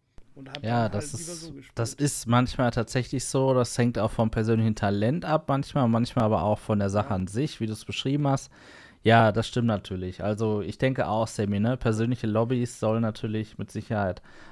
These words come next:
Speaker 2: auch verfügbar sein. Ähm, ja, wie macht man's am besten? Also ich finde eigentlich,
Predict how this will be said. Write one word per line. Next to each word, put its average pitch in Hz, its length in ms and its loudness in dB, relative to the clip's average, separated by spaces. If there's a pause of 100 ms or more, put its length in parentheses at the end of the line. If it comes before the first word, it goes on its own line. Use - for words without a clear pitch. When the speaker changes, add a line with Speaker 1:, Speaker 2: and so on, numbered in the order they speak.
Speaker 2:
auch 110 180 2
verfügbar 143 480 0
sein. 131 500 4
Ähm, 110 360 0 (460)
ja, 113 340 4
wie 131 80 4
macht 156 220 4
man's 160 160 4
am 131 120 6
besten? 117 400 2
Also 120 240 4
ich 135 80 2
finde 165 300 4
eigentlich, 139 720 0